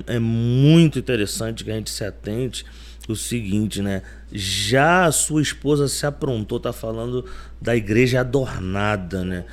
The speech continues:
Então a igreja, ela é adornada, ela é purificada, ela fica pronta por causa de uma obra, né? A obra, a boa obra dos santos que está fazendo isso com a igreja, né?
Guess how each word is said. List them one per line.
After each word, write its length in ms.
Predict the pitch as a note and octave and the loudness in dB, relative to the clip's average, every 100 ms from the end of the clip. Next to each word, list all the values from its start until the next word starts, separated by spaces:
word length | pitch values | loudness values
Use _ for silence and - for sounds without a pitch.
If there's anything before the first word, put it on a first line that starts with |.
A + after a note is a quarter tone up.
| - - - | -16 -14 -12
Então 280 | G#2+ C#3 | 0 4
a 80 | D3+ | 6
igreja, 680 | D3+ A2 C3+ D#3+ G3 D#3 C#3+ | 4 4 4 6 6 6 2
ela 520 | C#3+ E3 E3+ D#3+ - - | 4 2 0 -2 -2 -2
é 260 | C3+ F#3 | 2 2
adornada, 1040 | - D#3 E3 F#3+ B2 A2+ A2 C#3 D#3+ F3 D3+ | 2 0 -4 -4 -4 -4 -4 -4 -4 -4 -2
ela 240 | B2+ C#3 | -2 -2
é 80 | D3+ | -4
purificada, 960 | - D3+ D#3 D3+ D#3 - A2+ A#2+ D#3 D#3+ - - | -4 -6 -6 -8 -12 -8 -4 -4 -4 -6 -10 -8
ela 240 | - B2 C3 | 0 2 2
fica 420 | - F#3+ - G3 | 0 -4 0 -2
pronta 560 | - D3+ F3 G#3 - C#3 | 0 2 4 4 2 -4
por 180 | D3 | -6
causa 300 | - E3+ E3+ | -4 -2 0
de 220 | E3+ A#2+ E3+ | -2 0 2
uma 240 | G3+ E3+ | 2 4
obra, 400 | B2+ B2 G#2+ G#2 | 4 4 2 -2
né? 180 | G2 G#2 - - - - | -4 -8 -12 -18 -14 -2
A 160 | A#2 | 4
obra, 880 | A2+ A#2 C#3 D#3 F3+ F3+ F#3+ G3+ G3+ | 6 8 8 6 6 4 4 2 -2
a 140 | - A2+ | -6 -4
boa 360 | A#2 E3+ F#3 | 0 4 4
obra 360 | C#3+ D#3+ E3 D#3+ | 4 2 2 0
dos 280 | B2 F#3+ D#3+ | 2 0 0
santos 920 | - - - D#3 F#3 F#3 A#3 A3+ - - - - - | -2 -2 2 2 2 2 2 0 -4 -12 -18 -16 -4
que 80 | D#3 | -2
está 260 | - E3+ | 0 -2
fazendo 580 | - E3 C3 C#3+ E3 C#3+ | 0 0 2 2 2 2
isso 220 | C#3+ - | 0 -2
com 140 | - D3+ | -2 -2
a 40 | |
igreja, 460 | C3 A#2 A2+ G2 G2+ | 2 4 4 2 -2
né? 160 | G2 | -4